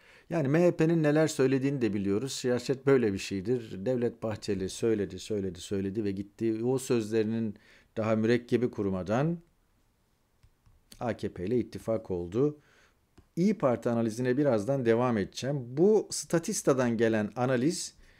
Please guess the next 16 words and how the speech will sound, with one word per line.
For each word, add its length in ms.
bin 200
dokuz 320
yüz 200
doksan 340
iki, 420
iki 260
bin 120
sekiz, 520
iki 240
bin 140
yirmi 440
dört, 460
e, 60
yılları, 760
büyük 400
ekonomileri, 880